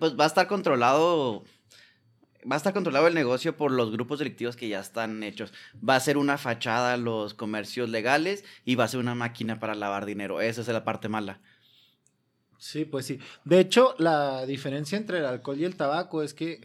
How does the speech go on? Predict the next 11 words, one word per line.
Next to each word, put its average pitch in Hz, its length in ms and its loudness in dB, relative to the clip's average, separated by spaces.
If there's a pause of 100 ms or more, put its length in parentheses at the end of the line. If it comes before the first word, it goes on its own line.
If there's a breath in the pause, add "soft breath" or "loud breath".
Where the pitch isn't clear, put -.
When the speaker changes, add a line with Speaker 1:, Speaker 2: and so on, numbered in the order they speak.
(160)
Speaker 2:
genuinamente 175 1160 0
el 123 100 -4
alcohol 180 600 0 (420 loud breath)
no 147 440 -4
es 156 420 0
como 160 260 -6
una 147 240 -6
carga 151 560 -4
tan 185 480 -4
considerable 160 760 -2
para 120 800 -6